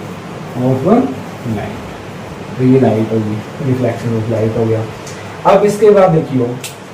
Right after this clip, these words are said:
इसके बाद जो इमेज बनाती है, इमेज जो बनती है इमेज, इसमें इमेज formation, image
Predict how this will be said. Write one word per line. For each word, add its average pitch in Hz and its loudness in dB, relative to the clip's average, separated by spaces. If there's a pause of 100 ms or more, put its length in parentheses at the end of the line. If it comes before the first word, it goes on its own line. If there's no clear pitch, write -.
इसके 180 4 (140)
बाद 165 6
जो 190 6
इमेज 180 2 (100)
बनाती 131 -2
है, 143 0
इमेज 180 6 (120)
जो 180 6 (100)
बनती 131 2
है 135 2
इमेज, 131 2 (160)
इसमें 139 0 (1900)
इमेज 143 2 (1200)
formation, 143 0 (1600)
image 165 8